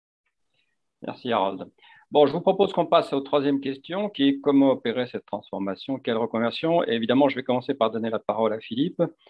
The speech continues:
avec deux questions, euh, assez précises. La première question, c'est la question qui a été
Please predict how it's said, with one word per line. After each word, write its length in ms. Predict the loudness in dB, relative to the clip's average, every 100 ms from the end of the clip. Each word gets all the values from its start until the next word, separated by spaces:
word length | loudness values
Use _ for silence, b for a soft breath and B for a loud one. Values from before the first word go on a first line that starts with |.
| b b b -6
avec 420 | 0 2 0 0 -2 2
deux 200 | 2 4
questions, 840 | 2 -2 -2 -2 2 2 2 0 -2
euh, 300 | -4 -8 -10 -14 _ _ _ _ _ -10
assez 360 | -8 -6 -6 -8
précises. 680 | -4 -4 -4 -4 -2 0
La 140 | 2 0
première 380 | 2 4 6 4
question, 360 | -2 0 -2
c'est 140 | 0 -2
la 100 | -2
question 340 | -4 -6 -6
qui 140 | 0
a 40 | 0
été 280 | 0 -4